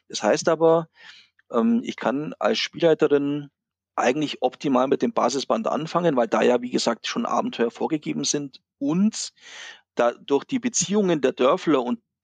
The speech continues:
dem, was im Dorf selber passiert, auch schon so viele Optionen vorhanden sind, dass ich meine Spielgruppe da wirklich, also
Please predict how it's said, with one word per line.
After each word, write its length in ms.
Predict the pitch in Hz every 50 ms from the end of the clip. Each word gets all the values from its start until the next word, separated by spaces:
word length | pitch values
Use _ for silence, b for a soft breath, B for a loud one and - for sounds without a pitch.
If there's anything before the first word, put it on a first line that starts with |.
| 120 113
dem, 280 | - - 127 147 170
was 140 | 156 139 -
im 160 | - 147 127
Dorf 220 | - 123 123 123 -
selber 280 | - 120 147 175 170
passiert, 580 | - - 117 117 - - - 127 127 127 - - -
auch 180 | - 120 127 117
schon 200 | - - 120 117
so 220 | - - 131 139
viele 480 | 143 - - 139 139 139 139 131 127 - - -
Optionen 480 | - - - - - 120 123 143 165
vorhanden 420 | 151 - - 120 - 113 - 233 -
sind, 360 | - - 143 143 147 151 151 B B B B B B B B B B
dass 140 | - 120 -
ich 120 | 139 131 135
meine 200 | 123 120 123 120
Spielgruppe 420 | - - - 127 - 151 127 123
da 180 | - 135 113 107
wirklich, 380 | 113 - - 135 120 - -
also 260 | - - - - -